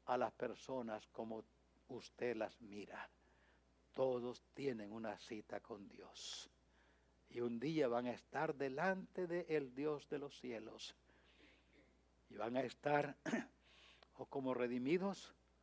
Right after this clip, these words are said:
o como condenados. Ayuda a ser nosotros esas personas que nos paramos entre el infierno y ellos.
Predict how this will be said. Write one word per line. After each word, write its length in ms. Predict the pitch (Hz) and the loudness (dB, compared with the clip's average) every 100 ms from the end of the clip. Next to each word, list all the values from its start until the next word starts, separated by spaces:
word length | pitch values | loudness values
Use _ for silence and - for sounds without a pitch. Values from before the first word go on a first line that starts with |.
| _ _ _ | _ _ _
o 120 | 117 | -8
como 240 | 113 123 123 | -4 -2 0
condenados. 880 | 131 127 139 120 95 98 104 - - _ _ _ _ _ _ _ _ _ _ | -2 -2 -2 -4 -4 -6 -10 -14 -16 _ _ _ _ _ _ _ _ _ _
Ayuda 380 | - 131 127 131 - | -6 2 2 2 2
a 160 | 131 117 | 0 2
ser 300 | - 131 123 | 0 0 0
nosotros 680 | 127 - 131 127 123 117 - | -4 -2 -2 -2 -6 -4 0
esas 320 | 135 143 120 | 0 -2 -2
personas 580 | 135 113 - 135 131 - | -2 -2 0 0 0 -2
que 120 | 131 | -4
nos 160 | 120 | -4
paramos 540 | - 120 120 127 120 - | -4 0 2 0 -2 -2
entre 200 | 120 123 | 0 0
el 80 | 120 | 0
infierno 760 | 113 - 135 143 160 175 175 - - _ _ - | -4 -4 0 0 0 -4 -6 -12 -20 _ _ -2
y 160 | 160 | 0
ellos. 560 | 110 104 98 92 - | 0 -4 -6 -8 -12